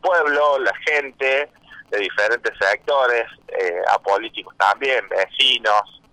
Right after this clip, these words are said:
este, nos empezaron a llamar por teléfono ese día cuando conocieron a través de la, de las redes que nosotros publicamos el resultado de, de esa reunión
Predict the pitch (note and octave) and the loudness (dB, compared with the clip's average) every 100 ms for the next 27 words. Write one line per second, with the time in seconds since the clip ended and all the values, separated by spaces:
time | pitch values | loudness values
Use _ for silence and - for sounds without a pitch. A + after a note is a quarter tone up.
0 | - - - - - F#2 - F#2+ F2+ F2 | -20 -20 -20 -12 -8 -8 -6 -4 -2 -2
1 | F2 F2 E2+ - _ - G#2 G2 F#2+ G#2 | -4 -6 -10 -16 _ -2 2 2 2 0
2 | G#2+ C3 C3+ A#2+ G2+ G#2 B2 C3 A2+ G2 | 0 0 2 2 2 4 4 2 -2 0
3 | G2 A2 B2 C3 C#3 D3 B2+ - A#2 - | 0 0 -2 0 2 4 2 0 -4 -4
4 | G#2 B2 A#2+ G#2 G2 F#2 - F#2+ G2 - | -4 -4 0 -2 0 -4 -4 0 0 0
5 | A#2 A2+ G#2 G#2 A#2+ A2+ F#2+ F2 E2 _ | -2 0 2 2 2 0 -2 -2 -4 _
6 | _ _ - _ F#2+ F2+ F#2+ F2+ F2+ F2 | _ _ -20 _ -8 0 2 4 4 2
7 | G2 B2 C#3+ C3 - G2+ G2 - - - | 2 0 0 -2 -2 -2 -2 -4 -14 -10
8 | G2 G#2+ B2+ A#2+ G#2 G2 G#2 G#2 A#2+ A#2+ | -6 -4 -2 -2 -4 -4 -6 -4 0 2
9 | G#2 F#2+ F#2+ A2+ A2+ A#2+ C3 D3+ G3 | 0 -2 -6 -4 -2 0 0 0 -2